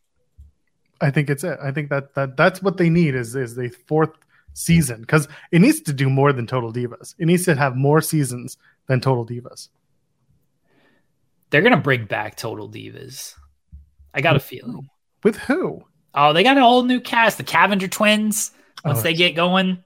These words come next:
Speaker 2: they're gonna, they're gonna have them. They're, they're, they, you saw that TikTok of the Cavender twins and the Bella twins, like, doing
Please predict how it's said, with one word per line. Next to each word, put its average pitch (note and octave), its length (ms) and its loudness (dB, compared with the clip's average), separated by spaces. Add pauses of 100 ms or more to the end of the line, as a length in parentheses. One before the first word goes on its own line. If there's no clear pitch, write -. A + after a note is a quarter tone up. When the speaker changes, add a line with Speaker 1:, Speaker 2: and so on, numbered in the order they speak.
(580)
Speaker 2:
they're C3+ 140 -6
gonna, E3 300 2
they're C#3 140 -4
gonna D#3 220 0
have C#3+ 220 0
them. D3 260 0
They're, C3+ 160 0
they're, C#3 340 -2
they, C#3+ 320 -14
you D#3+ 120 -10
saw D#3+ 220 2
that G#2+ 120 -8
TikTok A#2+ 580 -8
of A#2 60 -20
the A2 80 -20
Cavender A#2 400 -10
twins A#2+ 340 -12
and G#2+ 80 -14
the G#2 60 -16
Bella A#2 300 -6
twins, B2 560 -10
like, A2+ 240 -10
doing B2+ 420 -4